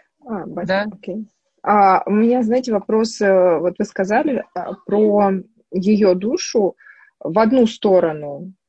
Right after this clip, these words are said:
Speaker 1: а, там Рахав, потом вот муж, э, Яэль, а в результате вот она так молилась, куда она перешла, Гильгуль, куда у неё был?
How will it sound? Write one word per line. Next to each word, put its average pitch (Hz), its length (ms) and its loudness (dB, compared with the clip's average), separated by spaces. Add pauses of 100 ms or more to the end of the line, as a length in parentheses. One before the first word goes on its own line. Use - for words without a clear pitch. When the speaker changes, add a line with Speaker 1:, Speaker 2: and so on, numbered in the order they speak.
(140)
Speaker 1:
а, 160 200 -4
там 160 220 -6
Рахав, 214 600 0 (100)
потом 185 360 -4
вот 165 200 -6
муж, 170 440 -6
э, 156 160 -4
Яэль, 196 580 0 (240)
а 202 160 0
в 196 40 0
результате 226 680 0
вот 180 180 -6
она 185 360 -4
так 175 220 -6
молилась, 214 420 -4
куда 214 280 -2
она 285 180 -8 (240)
перешла, 214 540 -4
Гильгуль, 185 460 -10
куда 190 300 -6
у 240 40 -4
неё 233 280 -4
был? 185 320 -6